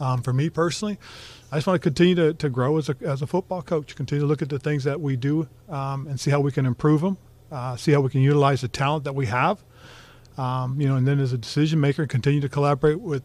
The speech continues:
with, with Martin and his staff of guys and, and, and, and scouts, and so we can make, uh, we can make good decisions going forward. You know, we,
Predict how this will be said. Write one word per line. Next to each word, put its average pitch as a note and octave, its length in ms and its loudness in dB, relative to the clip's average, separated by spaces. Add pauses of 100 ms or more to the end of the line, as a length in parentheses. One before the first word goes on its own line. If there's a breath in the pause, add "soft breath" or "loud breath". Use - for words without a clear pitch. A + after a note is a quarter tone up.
with, C#3+ 220 -4
with B2+ 200 -4
Martin C3+ 320 -2
and C3+ 140 0
his D3 140 -2
staff D#3 320 -4
of C#3 80 -2
guys D#3 420 -2
and, D#3+ 220 -6
and, C3 260 -4
and, C3+ 380 -2
and B2 420 -4 (460 soft breath)
scouts, D#3 440 2
and C3 180 -2
so D3 120 -2
we C3+ 140 2
can D3 140 0
make, D3+ 260 0
uh, D3 240 0 (160)
we D3+ 100 -4
can D#3 140 -2
make D3 160 -2
good D3 120 2
decisions D3 480 0
going C#3+ 240 2
forward. D3+ 300 2
You B2+ 80 -2
know, C3 80 -2
we, B2+ 160 -2